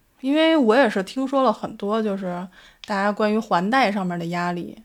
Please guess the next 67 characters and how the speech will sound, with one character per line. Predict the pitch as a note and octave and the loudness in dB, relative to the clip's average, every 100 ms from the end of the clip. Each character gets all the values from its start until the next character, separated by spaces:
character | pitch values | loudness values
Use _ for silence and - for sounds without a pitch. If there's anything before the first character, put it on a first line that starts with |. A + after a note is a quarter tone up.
| _ | _
但 | B3 | -4
是 | B3 | -2
通 | D4+ | 0
过 | D#4 | 0
这 | C#4 | 0
个 | A3+ G3+ F#3+ | 0 0 0
研 | F#3+ G3+ F#3+ | -2 -2 0
究 | C4 D#4 | 0 0
表 | B3 F3+ | -2 -2
明， | E3+ E3+ | -4 -6
好 | F#3+ E3+ | -6 -4
像 | G#3 G#3 | -2 0
真 | C4+ D4 | 0 -2
的 | C4+ | -2
是 | - G3 | -6 -8
租 | - C#4+ | -6 -4
房 | G#3 F#3 | -2 -2
的 | G3+ | -2
人 | G3 F3 | -4 -6
会 | F#3+ G3 | -4 -4
更 | A#3 G#3+ | -2 -4
挣 | A3 C4+ | -4 -4
扎 | A3+ E3+ | -2 -2
一 | F3+ | -6
些。 | F#3 - - - _ _ _ _ | -10 -14 -16 -18 _ _ _ _
但 | C#4 | -4
他 | C#4 E4+ | 2 2
这 | F4+ D#4+ | 2 2
个 | G#3 F#3+ F3+ F3+ | 2 2 0 -4
是 | - | -4
比 | C4+ G#3 F3 | -4 -4 -4
较 | A3 C4+ | 0 2
的 | B3 | 4
是 | C4 D4 | 2 -2
幸 | - F#4 B3 | -2 0 0
福 | - | -2
感， | - - - _ _ _ _ _ | -8 -12 -20 _ _ _ _ _
这 | - | -2
个 | D#4+ | -2
幸 | E4 - F4+ B3+ | -2 -2 0 2
福 | A3 | 2
感 | G3 F3 | 0 0
其 | F#3 | 0
实 | A3 A3 | 0 2
有 | G#3+ | 0
的 | - | -2
时 | - | -6
候 | G3+ | -4
就 | C4 | -2
比 | A3+ | 0
较 | C4 | 0
复 | - - A3+ | 0 -2 -6
杂。 | - - _ _ _ - - - - - - _ _ - | -6 -14 _ _ _ -20 -20 -20 -20 -20 -20 _ _ -2
如 | C#4 | 2
果 | E4 | 6
我 | E4 | 6
们 | G#3+ A#3+ | 6 4
只 | B3 G#3 | 0 -6
说 | - G#3+ G#3+ | -2 2 2
这 | G#3+ | 2
个 | G3+ | 0
幸 | - B3 | -2 0
福 | A3 | 2
感 | G#3+ - | 0 0
是 | G#3 | -4
基 | F#3+ - A#3 | -6 -4 -2
于， | G#3 G3 | 0 0